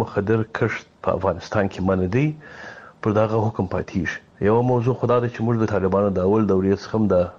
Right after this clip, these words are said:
په یاد دی او موږ دا تجربه کړې ده چې دوی یو حکم کړی، د دوی حکم په ټول افغانستان کې قابل د تطبیق دی.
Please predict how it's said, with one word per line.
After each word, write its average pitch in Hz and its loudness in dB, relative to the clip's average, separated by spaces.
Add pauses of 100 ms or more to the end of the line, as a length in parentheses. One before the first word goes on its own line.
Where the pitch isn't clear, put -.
(120)
په 95 4
یاد 87 2
دی 90 4
او 87 2
موږ 87 -2
دا 87 -2
تجربه 90 0
کړې 95 2
ده 92 -2
چې - -12
دوی 107 6
یو 95 2
حکم 95 -2
کړی، 127 2
د 90 4
دوی 95 4
حکم 95 0
په 90 0
ټول 110 2
افغانستان 90 0 (100)
کې - -2 (200)
قابل 90 2
د 92 0
تطبیق - -2
دی. - -18